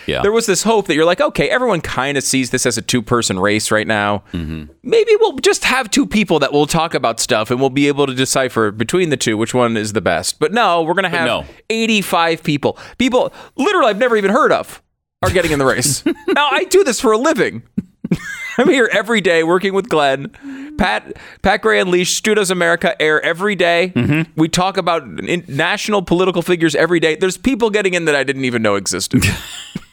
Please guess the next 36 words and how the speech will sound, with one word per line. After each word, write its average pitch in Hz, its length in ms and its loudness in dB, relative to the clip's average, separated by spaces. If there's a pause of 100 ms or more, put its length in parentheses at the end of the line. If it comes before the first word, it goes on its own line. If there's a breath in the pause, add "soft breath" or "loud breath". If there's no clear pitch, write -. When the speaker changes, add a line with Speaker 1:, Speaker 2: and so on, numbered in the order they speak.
(140 loud breath)
Speaker 1:
<laughs> - 180 -2
Like 190 280 0 (100)
Asa 165 300 0
Hutchinson? 170 720 -2 (240)
Speaker 2:
<laughs> - 240 -4
He's 311 200 -2
kinda 254 240 0
on 214 80 2
that 160 220 0
Speaker 1:
Perhaps. 147 60 -4
Speaker 2:
line. 104 320 0 (100)
Speaker 1:
Yeah. 139 240 0
Speaker 2:
He's 220 140 -2
right 262 160 2
on 240 60 0
the 220 80 2
Speaker 1:
He's 196 60 6
Speaker 2:
line. 139 240 4
Speaker 1:
very 185 220 0
close 113 380 0
to 135 100 2
not 120 480 -2
ever 151 400 -2
being 123 800 -2
aware 101 320 0
of 78 100 -2
him 65 220 -8 (100)
at 117 200 -2
all. 92 340 -4 (100)
Speaker 2:
Yeah. 196 360 0
Speaker 1:
But 185 480 -2
yes, 185 480 -2
uh, 151 840 2 (160)
there's, 175 720 -4 (160)
there's 131 420 -2
those 175 680 -2